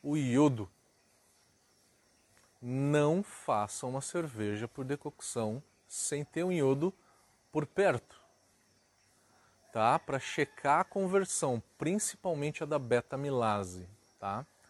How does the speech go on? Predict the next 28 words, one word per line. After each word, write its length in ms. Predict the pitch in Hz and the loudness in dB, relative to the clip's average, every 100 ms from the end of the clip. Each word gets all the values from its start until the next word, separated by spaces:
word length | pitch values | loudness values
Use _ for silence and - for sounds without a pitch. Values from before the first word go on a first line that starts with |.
| _ _ _ - | _ _ _ -8
Principalmente 800 | 131 160 - - 131 120 127 127 | -6 -4 -8 -6 -4 -4 -6 -4
a 20 | |
da 140 | 123 | -4
beta-milase. 880 | 110 110 - 131 117 95 90 90 - _ _ _ _ _ _ _ _ _ _ _ - _ _ _ _ _ - | -2 -6 -4 -8 -6 -6 -8 -14 -20 _ _ _ _ _ _ _ _ _ _ _ -20 _ _ _ _ _ -8
Então, 360 | 151 - 131 | -8 0 0
correção 480 | 123 143 165 - 208 | 4 2 4 4 4
de 80 | 208 | 2
cálcio 360 | - 185 180 175 | 6 6 6 -2
é 20 | |
importante, 680 | - 165 - 175 180 180 - | 0 -2 2 2 4 0 -2
pensar 460 | 170 156 - 175 | -2 -2 0 0
no 240 | 185 180 160 | 2 2 0
poder 340 | - 156 160 | -4 2 2
diastático, 840 | 147 147 - - 135 143 - - - _ - _ 120 | 4 0 0 0 0 0 -4 -18 -20 _ -20 _ -2
É, 240 | 123 127 | 4 6
o 180 | 127 135 | 6 4
iodo, 680 | 143 147 156 185 180 190 196 _ | 4 8 8 8 6 0 -2 _
aumentando 500 | 127 135 131 - 151 | -4 0 0 0 0
as 120 | 151 - | 0 0
rampas 320 | 143 143 123 | -2 -2 -2
de 100 | 123 | -2
temperatura, 600 | 131 135 123 - 143 147 | -6 0 0 0 -2 -2
também 280 | 131 123 123 | -2 -2 0
vai 140 | 120 | -2
te 120 | - | -2
ajudar 360 | 120 113 110 127 | -4 -2 0 0
muito, 500 | 123 123 143 - _ | 0 0 -2 -6 _
tá? 260 | 110 110 | -2 0